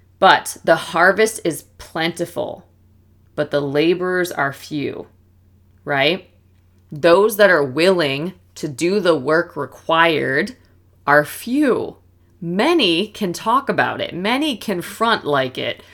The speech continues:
But the ones that actually walk it out and embody it are few.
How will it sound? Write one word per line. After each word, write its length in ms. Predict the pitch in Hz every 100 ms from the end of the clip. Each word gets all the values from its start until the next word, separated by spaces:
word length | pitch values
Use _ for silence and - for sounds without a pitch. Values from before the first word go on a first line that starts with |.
| - _
But 240 | 180 160
the 80 | 139
ones 320 | 175 202 247
that 140 | 247 208
actually 340 | 196 196 190
walk 340 | 156 151 160 180
it 80 |
out 200 | 151 151
and 120 | 156 147
embody 600 | 135 123 190 226 151 127
it 160 | 113
are 180 | 135 131
few. 600 | 127 - - 165 117 -